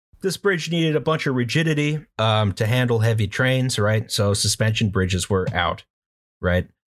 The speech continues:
And, uh, you know, it was gonna carry the National Transcontinental Railroad, but also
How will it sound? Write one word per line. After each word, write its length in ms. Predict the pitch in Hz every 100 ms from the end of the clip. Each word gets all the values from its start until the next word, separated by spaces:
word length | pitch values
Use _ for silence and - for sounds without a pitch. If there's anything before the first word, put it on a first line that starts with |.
| _ _
And, 340 | 87 95 95 95
uh, 340 | 95 92 95 - -
you 80 |
know, 140 | 101 95
it 20 |
was 120 | 92
gonna 160 | - 107
carry 580 | - 127 123 120 110 110
the 220 | - 95 92
National 460 | 110 127 - 117
Transcontinental 720 | 104 123 113 110 117 107 107 101
Railroad, 480 | 131 139 131 117 95
but 120 | 104
also 480 | 110 107 110 101